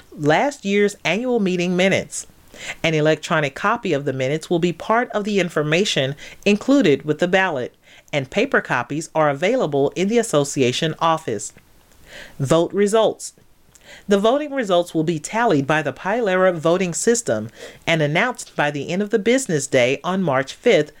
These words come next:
via Pilera. Voting requirements. You must be an owner in good standing with the association to vote.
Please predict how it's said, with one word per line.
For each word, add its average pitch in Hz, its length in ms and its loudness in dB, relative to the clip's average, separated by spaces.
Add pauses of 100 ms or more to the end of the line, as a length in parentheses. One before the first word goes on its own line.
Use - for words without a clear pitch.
(140)
via 143 360 4
Pilera. 165 640 0 (920)
Voting 147 440 2
requirements. 180 920 -2 (1160)
You 196 140 4
must 240 300 0
be 269 140 4
an 254 160 0
owner 208 340 2
in 185 240 2
good 185 220 0
standing 202 440 0
with 143 140 -2
the 156 100 2
association 156 880 0
to 233 140 2
vote. 190 380 -2